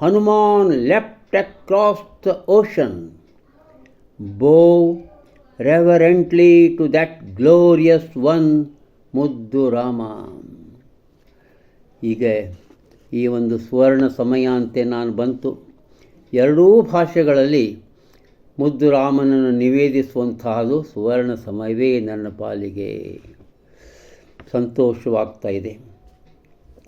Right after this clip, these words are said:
ಮುದ್ದು ರಾಮನ ಚೌಪದಿಗಳನ್ನು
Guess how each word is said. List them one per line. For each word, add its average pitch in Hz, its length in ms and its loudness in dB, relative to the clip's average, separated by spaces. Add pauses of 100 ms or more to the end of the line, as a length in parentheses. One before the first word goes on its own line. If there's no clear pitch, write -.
(440)
ಮುದ್ದು 196 400 0
ರಾಮನ 202 480 2
ಚೌಪದಿಗಳನ್ನು 160 1160 0